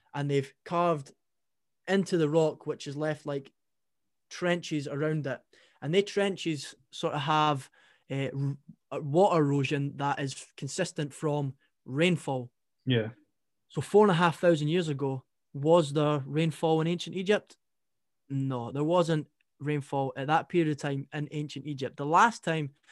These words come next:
Speaker 1: there was rainfall, consistent rainfall that could produce that type of erosion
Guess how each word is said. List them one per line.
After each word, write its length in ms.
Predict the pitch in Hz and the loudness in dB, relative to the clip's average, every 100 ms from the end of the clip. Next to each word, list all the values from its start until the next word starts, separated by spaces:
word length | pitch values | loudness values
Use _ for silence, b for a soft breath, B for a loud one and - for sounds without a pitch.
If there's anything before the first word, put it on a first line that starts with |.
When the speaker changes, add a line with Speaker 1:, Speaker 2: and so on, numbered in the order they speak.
| b b | b b
Speaker 1:
there 100 | 160 | -4
was 140 | 151 135 | -2 -2
rainfall, 460 | 160 175 - 156 | -2 -2 -2 -2
consistent 760 | 143 139 - 208 - - 151 - _ _ - | -2 -6 -2 -2 0 -2 -2 -4 _ _ -10
rainfall 580 | 143 151 139 143 147 156 | -2 -2 -2 -2 -2 -2
that 180 | 147 139 | -8 -6
could 180 | 143 - | -8 -6
produce 600 | 139 131 190 175 - - b b b - | -4 6 8 8 4 -14 b b b 2
that 220 | 165 156 | 2 2
type 300 | 160 156 160 - | -2 -2 -4 -4
of 440 | 151 147 135 131 139 | 0 0 -2 -6 -6
erosion 600 | 139 180 180 151 139 | 4 6 6 4 0